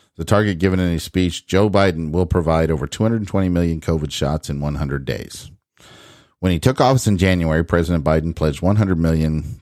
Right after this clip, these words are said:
vaccine doses in his first one hundred days. At the end of March, he doubled that commitment. At the time, he said, "I know it's ambitious."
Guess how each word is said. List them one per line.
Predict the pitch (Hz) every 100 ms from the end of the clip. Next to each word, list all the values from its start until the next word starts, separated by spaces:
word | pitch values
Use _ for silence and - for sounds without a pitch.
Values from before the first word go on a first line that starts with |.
| -
vaccine | 78 - - 78
doses | 73 71 73 71
in | 73
his | 71
first | - 71 -
one | 65 73
hundred | 65 60
days. | 67 69 67
At | 65
the | 71
end | 78
of | 76
March, | 73 78 -
he | 73
doubled | - 104 80
that | 64 -
commitment. | - 60 50 - _ _ _ _ _ -
At | 67
the | -
time, | - 82
he | 85
said, | 80 80
"I | 76
know | 71
it's | 69 71
ambitious." | 71 80 101 - - - - -